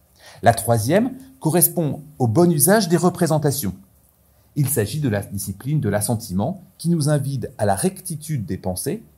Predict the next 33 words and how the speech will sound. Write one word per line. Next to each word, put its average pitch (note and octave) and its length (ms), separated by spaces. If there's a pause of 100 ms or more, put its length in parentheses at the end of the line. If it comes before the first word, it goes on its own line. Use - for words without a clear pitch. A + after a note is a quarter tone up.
de F#2+ 80
la E2+ 100
parole C3 480
et A#2 60
de B2 80
notre C3 280
jugement. G2 440 (1080)
Cette G3 200
structure, - 640 (180)
les G#2+ 80
tro-, G#2 300
les G#2+ 100
trois B2+ 260
topoi, C#3+ 300 (560)
se - 160
retrouve E3+ 500
de A#2 120
manière A2+ 520
méthodologiquement C3 920
identique G#2+ 580 (160)
dans C3+ 220
les A2+ 100
pensées C3+ 360
de G2+ 100
Marc G2 260
Aurèle, G#2+ 420 (200)
comme A#2 180
l'a G#2 80
bien A2+ 260
évidemment G2+ 440
souligné G#2+ 420
Pierre G#2 260
Hadot, F#2+ 320